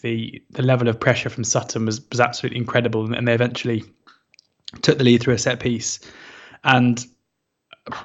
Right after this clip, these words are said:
except for a, a, a few moments, especially the end of the first half, where Hartlepool looked quite tidy, um, it was a game of very, very few chances after that. Um, a, one fairly decent save from the Sutton keeper,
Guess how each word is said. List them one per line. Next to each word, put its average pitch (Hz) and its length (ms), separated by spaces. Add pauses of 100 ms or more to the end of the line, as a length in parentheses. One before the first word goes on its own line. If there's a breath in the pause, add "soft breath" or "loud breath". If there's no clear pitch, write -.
(140)
except - 340
for 131 120
a, 117 120
a, 131 180 (120)
a - 60
few 139 340
moments, 120 480
especially - 340
the 127 80
end 123 140
of - 20
the 113 60
first 117 320
half, 113 240
where 117 80
Hartlepool 120 480
looked 120 420 (600 soft breath)
quite 120 260
tidy, 151 640 (100)
um, 123 300
it 123 120
was 123 140
a 117 60
game 123 220
of 113 60
very, 117 200
very 113 160
few 123 160
chances 120 400
after 117 260
that. - 300 (220)
Um, 113 320
a, 117 260
one 120 420 (160)
fairly 120 220
decent 113 300
save 120 260
from 123 100
the 113 60
Sutton 120 300
keeper, 117 440